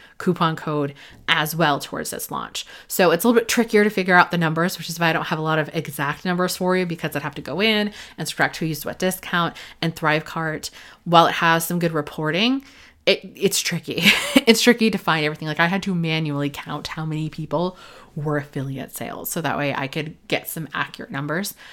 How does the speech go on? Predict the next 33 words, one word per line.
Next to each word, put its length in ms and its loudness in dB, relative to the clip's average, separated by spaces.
Like 160 -6
I 60 -2
said, 260 -2
there 80 -6
were 120 -2
a 80 2
lot 180 -2
less 200 -4
affiliate 420 -2
sales 280 -2
this 200 -2
time 220 -4
than 100 -4
there 80 -6
was 180 -8
last 240 -4
time. 240 2
I 80 2
think 220 -4
that 160 -2
that 160 -2
was 180 -2
because 320 -6
I 80 -4
told 240 -6
people, 300 -8
like, 180 -6
"Don't 200 -8
pu-, 100 -16
don't 160 -8
push 260 -10
it." 140 -12
And 640 -2